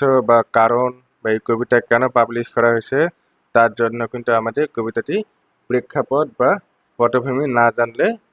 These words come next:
আমাদের পুরো কবিতার উদ্দেশ্য সম্পর্কে ঘোলাটে অংশ থেকে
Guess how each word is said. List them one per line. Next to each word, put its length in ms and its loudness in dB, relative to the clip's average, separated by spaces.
আমাদের 340 -4
পুরো 160 0
কবিতার 420 0
উদ্দেশ্য 320 -6
সম্পর্কে 460 -4
ঘোলাটে 500 0
অংশ 180 -8
থেকে 180 -2